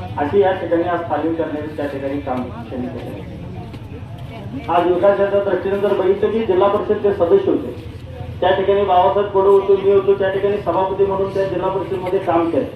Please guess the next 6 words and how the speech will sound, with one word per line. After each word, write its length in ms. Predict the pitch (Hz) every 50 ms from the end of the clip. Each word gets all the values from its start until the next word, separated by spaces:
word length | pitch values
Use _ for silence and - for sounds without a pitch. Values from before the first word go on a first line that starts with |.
| - - - - 285 - - - - - - - - - -
त्यावेळेला 400 | 196 214 233 233 233 240 247 247
सर्व 380 | 240 226 233 226 240 247 254 254 - - - - - - - - - - - - -
पैलवान 380 | 180 196 202 226 247 247 247
असून, 320 | 240 220 - 240 240 240 240 - - - 185
असून 280 | 180 - 247 262 277
सुद्धा 260 | - 233 214 196 190